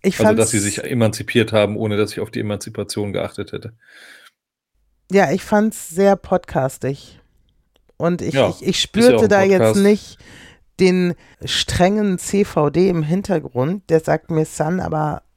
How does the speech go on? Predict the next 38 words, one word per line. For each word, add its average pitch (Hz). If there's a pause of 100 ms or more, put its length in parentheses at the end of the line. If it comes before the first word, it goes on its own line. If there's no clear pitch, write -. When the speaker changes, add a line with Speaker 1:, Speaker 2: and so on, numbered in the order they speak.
(140)
Speaker 1:
der 143
Bayerische 170
Rundfunk 220
und 175
das -
haben 180
wir 170
immer 196
schon 185
so 143
gemacht. 123 (500)
Das 160
kannst 196
nicht -
machen, 185
auch 180
wenn's 180
ein 170
Podcast 214
ist.“ - (120)
So, -
weißt 185
du? 202 (320)
Und 190 (480)
d-, -
das 220
habe 220
ich 208
nicht 208
durchgespürt. 190
Und 160
das, 175
das 160
hat 190
mir 185
ganz 175
gut -
gefallen, -